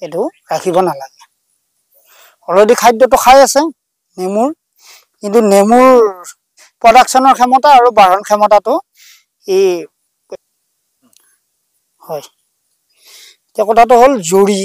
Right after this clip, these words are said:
জৰিৰ দৰে পতাৰ দৰে বস্তুবিলাক এনেকুৱাকে শিপা হয় আৰু এই শিপাটোৱে, আহ,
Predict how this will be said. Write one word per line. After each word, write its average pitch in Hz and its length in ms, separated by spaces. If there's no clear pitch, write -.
জৰিৰ 202 300
দৰে 233 200
পতাৰ 247 320
দৰে 233 160
বস্তুবিলাক 196 500
এনেকুৱাকে 196 440
শিপা 247 340
হয় 143 140
আৰু 196 100
এই 226 180
শিপাটোৱে, 254 420
আহ, 160 280